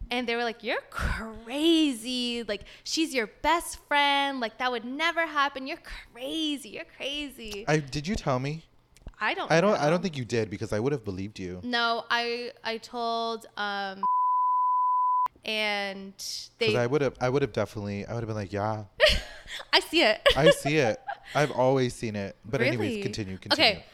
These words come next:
Speaker 1: So they were like, "No, you're crazy, you're crazy." And I was like, "Yeah, you're right. Like, she is my best friend. Like, you know, she can do these things and f-, flirt here and there and say stuff like that, but she would never do that. She would never go that far. Like, that's
Speaker 2: Huh.
Speaker 1: actually crazy." Um, but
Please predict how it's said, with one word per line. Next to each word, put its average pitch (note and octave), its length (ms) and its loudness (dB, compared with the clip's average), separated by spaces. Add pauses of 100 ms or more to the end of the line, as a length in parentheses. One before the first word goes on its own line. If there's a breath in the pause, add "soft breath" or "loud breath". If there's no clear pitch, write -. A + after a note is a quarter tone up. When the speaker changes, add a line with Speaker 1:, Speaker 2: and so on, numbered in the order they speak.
(140 loud breath)
Speaker 1:
So C4+ 540 4 (300)
they C4+ 120 2
were C#4 100 4
like, E4+ 120 0
"No, A4 100 2 (160)
you're B4 100 8
crazy, A4 340 2
you're G4+ 100 2
crazy." F#4+ 240 2
And F#4 80 0
I F#4 40 2
was F#4 60 -2
like, E4 140 -6
"Yeah, D4 160 4
you're D4 160 -2
right. A#3 160 2
Like, A#3 120 -4
she - 200 -2
is C#4 100 -2
my C#4 120 2
best A#3 260 0
friend. G#3+ 320 0
Like, G#3 160 -4 (320 loud breath)
you A#3+ 120 -2
know, A3+ 180 2
she G#3+ 160 -2
can E4+ 240 0
do C4 180 -4
these B3 180 -4
things B3+ 220 0
and A3+ 160 -2
f-, - 320 -20
flirt B3 340 2
here A#3+ 120 2
and A3+ 100 2
there A3+ 120 0
and G#3+ 120 -6
say A3 380 -2 (240)
stuff B3+ 240 -4
like A3+ 140 -2
that, C4 180 4
but A#3+ 80 -10
she - 140 -2
would B3 140 -2
never G#3+ 460 -10
do A#3 160 -12
that. F#3 260 -8 (680 soft breath)
She - 160 -2
would B3+ 100 -4
never A#3 140 0
go G#3+ 80 -6
that F#3+ 160 -12
far. - 240 -8
Like, G3+ 100 -12
that's A3+ 180 -4
Speaker 2:
Huh. G3+ 100 0
Speaker 1:
actually G2 200 -2
crazy." - 520 -14 (560 loud breath)
Um, A3+ 580 -2 (540)
but C4 580 6